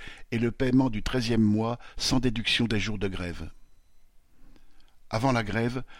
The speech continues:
cela paraissait impossible. La direction, misogyne et grossière envers les ouvrières, était à l'attaque sur les rythmes et les conditions de travail. Lors des négociations annuelles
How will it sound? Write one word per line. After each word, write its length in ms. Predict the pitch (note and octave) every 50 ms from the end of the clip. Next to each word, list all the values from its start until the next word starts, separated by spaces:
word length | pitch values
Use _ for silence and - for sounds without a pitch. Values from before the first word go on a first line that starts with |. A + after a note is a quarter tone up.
| - -
cela 300 | - - - - B2 B2
paraissait 460 | - A#2 G#2+ G#2 A2+ - - A2 -
impossible. 580 | A2 G2 - G2+ - - - F#2 E2+ E2+ E2+ - - - - - - - - - - - - - - -
La 80 | - G2+
direction, 640 | G#2 G#2+ A2 A2 A2 - - - C3+ C#3 C#3 C#3+ C#3+ - - - - - -
misogyne 640 | G#2+ A#2 B2 A2+ A2+ B2 A2+ - C#3 C3+ A#2+ A2+ -
et 100 | - G2+
grossière 680 | F#2 G2 G2+ A#2 A2 - - - C3 B2 A#2+ A2+ A2+ -
envers 240 | - G#2 F#2 G#2+ G#2
les 180 | G2 G2 G2
ouvrières, 600 | A#2 G#2 F#2 G#2+ G2+ G2 G#2 G#2 A2+ A#2 A#2+ A#2 - - - - - - -
était 300 | - G#2+ - C3 - -
à 40 | A#2+
l'attaque 460 | A#2+ A#2 - - B2 B2 - - - -
sur 180 | - - - A2+
les 140 | A2+ A2 G#2
rythmes 360 | F#2+ A#2 B2 - A#2+ C3 A#2+ -
et 80 | - A2+
les 120 | G#2 G2+
conditions 400 | - - A2 G2+ A2 G#2 - A2
de 80 | G#2 G2+
travail. 500 | - - G2+ F#2 F2+ E2+ E2 E2 D#2+ F2 G#2+ - - - - - - - - - - - - - - - - - - - - -
Lors 300 | - - A#2+ B2 C3+ C3
des 100 | A#2 A2
négociations 640 | G#2 A2 A2 G#2+ A#2+ A2 - - A#2 - - A2+ G2+
annuelles 420 | G#2+ G2+ G2+ G#2 A2 A#2+ B2+ B2